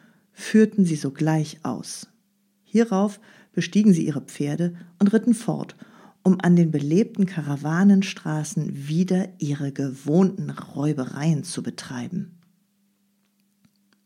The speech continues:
Unterdessen hatte Kasims Frau große Unruhe befallen. Es war inzwischen stockfinster geworden,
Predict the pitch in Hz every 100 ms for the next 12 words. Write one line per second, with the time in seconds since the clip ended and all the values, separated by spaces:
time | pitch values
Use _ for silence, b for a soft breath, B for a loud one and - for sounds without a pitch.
0 | _ - 143 127 156 175 196 190 B B
1 | B B B 196 185 175 175 165 180 160
2 | - - 165 165 170 - 160 165 180 185
3 | 185 185 - 151 143 143 135 131 135 -
4 | 135 135 156 - _ _ _ _ _ _
5 | _ _ _ _ _ - 156 170 170 175
6 | 175 190 180 180 - 196 185 - 185 170
7 | 165 160 147 143 143 147 -